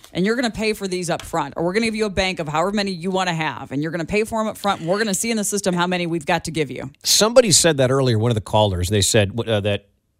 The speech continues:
Speaker 2: you know, addicts are walking around with, with Narcan.
Speaker 1: Yeah.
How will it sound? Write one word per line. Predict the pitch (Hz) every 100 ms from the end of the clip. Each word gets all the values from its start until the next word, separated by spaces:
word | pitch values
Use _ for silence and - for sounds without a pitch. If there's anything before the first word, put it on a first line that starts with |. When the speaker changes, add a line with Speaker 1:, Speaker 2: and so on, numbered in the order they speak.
| - - - - -
Speaker 2:
you | 87 107
know, | 110 110 104 -
addicts | 110 123 127 135 -
are | 104
walking | 110 117 135 107
around | 98 104 117 113
with, | 98 - -
with | 95
Narcan. | 107 98 - 117 127 131 _ _ _ _ _
Speaker 1:
Yeah. | 175 156